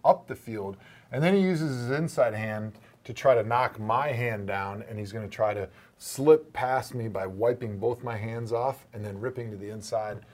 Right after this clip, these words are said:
But I do a good job of having my feet balanced in the right position, my weight's sort of evenly distributed off the inside of my shoe, um, and I'm able to get my right hand back on him after he knocks it down,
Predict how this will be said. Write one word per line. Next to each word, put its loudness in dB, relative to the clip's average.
But 4
I 10
do 8
a 8
good 4
job 6
of 2
having 0
my -6
feet -6
balanced 2
in -8
the -4
right 0
position, -8
my -4
weight's -6
sort -4
of -8
evenly -4
distributed -4
off -4
the -14
inside -2
of -6
my -8
shoe, -8
um, -4
and -8
I'm -6
able -6
to -10
get -8
my -4
right 0
hand -6
back 0
on -2
him -6
after -2
he -6
knocks -6
it -6
down, -6